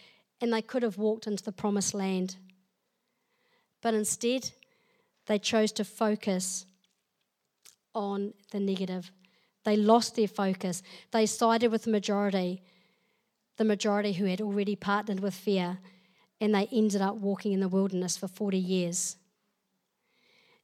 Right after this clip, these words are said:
As a church, let's learn from their mistakes so that we don't make the same ones.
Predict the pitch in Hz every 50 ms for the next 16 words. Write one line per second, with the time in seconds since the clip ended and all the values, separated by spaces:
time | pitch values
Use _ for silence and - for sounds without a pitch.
0 | _ _ _ _ _ - - 226 220 220 226 214 - - - 196 185 180 190 202
1 | - - - - - - _ _ - - - - - - _ - 214 220 233 220
2 | - - 226 214 208 214 214 220 196 - 208 202 190 190 190 190 185 - - 208
3 | 190 180 175 202 - - - - - - _ _ _ _ _ _ _ _ _ _
4 | _ _ - - - 214 190 196 208 240 214 208 202 196 196 202 220 185 190 214
5 | 214 220 190 - - 208 196 196 196 196 196 196 202 214 208 - -